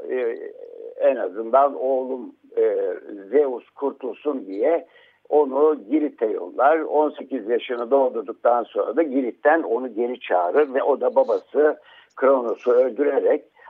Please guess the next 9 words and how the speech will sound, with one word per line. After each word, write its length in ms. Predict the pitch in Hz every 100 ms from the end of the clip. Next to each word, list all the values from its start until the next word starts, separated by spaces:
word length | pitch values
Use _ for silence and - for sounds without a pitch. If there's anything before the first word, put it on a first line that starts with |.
| -
artık 460 | - 120 - 151 -
tanrılar 640 | 123 123 123 127 135 123
tanrısı 440 | - 113 101 - -
olduğunu 640 | 117 113 95 95 92 165
ilan 460 | 139 131 127 135 131
eder. 380 | 90 - - _ -
Şimdi 720 | - 180 208 117 151 220 - _ - - _ _ - 147
İnanıcı 760 | 165 160 131 107 107 151 170 - _ _ _ _
Tanrı 640 | - 156 165 160 160 165 160